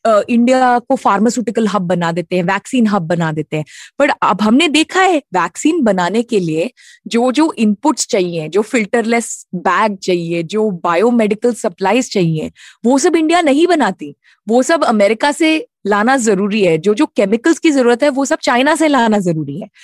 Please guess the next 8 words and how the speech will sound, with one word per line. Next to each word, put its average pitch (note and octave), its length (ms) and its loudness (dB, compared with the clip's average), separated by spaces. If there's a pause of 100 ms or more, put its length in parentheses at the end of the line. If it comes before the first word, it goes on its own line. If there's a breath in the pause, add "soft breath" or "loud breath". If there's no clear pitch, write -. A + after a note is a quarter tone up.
(360 loud breath)
तो D#4+ 60 4
अगर A#3+ 360 2
हम F4 180 2
वो C4 220 0
सब F4+ 220 -2
नहीं A#3 400 2
ला C#4+ 160 4
पाए, F#3 440 -2